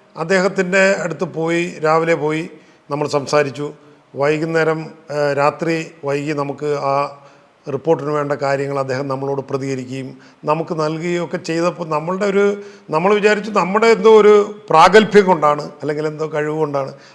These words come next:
അങ്ങനെയല്ല. എനിക്ക് പിൽക്കാലത്ത് തിരിഞ്ഞു നോക്കുമ്പോൾ പലതും, മമ്മൂട്ടിയുമായി ബന്ധപ്പെട്ട പല കാര്യങ്ങളും ന-,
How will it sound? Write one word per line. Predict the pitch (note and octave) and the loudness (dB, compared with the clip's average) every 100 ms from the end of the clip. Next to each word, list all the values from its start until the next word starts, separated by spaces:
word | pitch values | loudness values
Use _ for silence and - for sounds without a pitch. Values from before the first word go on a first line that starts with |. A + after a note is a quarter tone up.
| - | -6
അങ്ങനെയല്ല. | F3 A3 F#3+ D3+ C3 | 2 4 4 4 0
എനിക്ക് | C3 E3 G3 | -2 -6 -6
പിൽക്കാലത്ത് | F3+ F3 G3+ G3+ G3+ G#3 G3 G3 | -4 -2 2 2 4 2 2 0
തിരിഞ്ഞു | F3 G3+ A#3+ | -2 2 4
നോക്കുമ്പോൾ | G#3 F3+ F#3 D#3+ A2+ G2+ - _ _ _ _ _ _ _ _ _ _ | 6 4 2 -6 -8 -12 -20 _ _ _ _ _ _ _ _ _ _
പലതും, | F3 G3 F#3 - - - | 4 4 0 -4 -18 -16
മമ്മൂട്ടിയുമായി | E3+ F3+ F#3+ G3 G3 G3 G3 - - _ F3 F3+ | -12 -10 -8 -2 0 0 -4 -12 -20 _ 2 2
ബന്ധപ്പെട്ട | D#3+ E3 F3+ E3 E3+ F3 | 4 2 2 0 0 0
പല | - E3 F3+ | 2 2 4
കാര്യങ്ങളും | E3+ E3 D#3+ D#3 | 4 2 -2 -4
ന-, | D#3 | -6